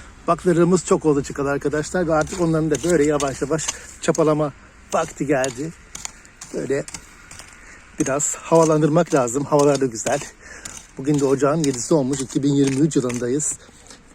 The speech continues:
Ve böyle yavaş yavaş da baklarımı böyle çapalamak istiyorum. Burada bezelyelerim var arkadaşlar. Bezelyelerim de bayağı gelişti. Havalar çok sıcak olduğu için bu, bu sene çabuk gelişiyor her şey.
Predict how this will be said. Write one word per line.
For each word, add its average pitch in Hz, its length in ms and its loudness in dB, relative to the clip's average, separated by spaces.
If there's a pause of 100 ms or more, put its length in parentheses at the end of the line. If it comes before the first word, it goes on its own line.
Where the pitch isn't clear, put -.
(100)
Ve 127 180 -6 (240)
böyle 131 280 -6 (800)
yavaş 147 360 -4
yavaş 135 300 -4
da 139 120 -6
baklarımı 135 560 -4 (1000)
böyle 120 160 -8
çapalamak 135 480 -4
istiyorum. 131 400 -6 (1400)
Burada 131 220 -6
bezelyelerim 127 640 -6
var 113 300 -18 (100)
arkadaşlar. 110 480 -18
Bezelyelerim 127 380 -10
de 135 80 -4
bayağı 127 200 -4
gelişti. 135 460 -8 (480)
Havalar 165 300 4
çok 196 200 -2
sıcak - 260 2
olduğu 196 140 4
için 196 200 0
bu, 175 40 -6 (180)
bu 185 40 -6
sene 202 160 6
çabuk 175 280 0
gelişiyor 143 380 2
her 120 60 -2
şey. 151 200 -6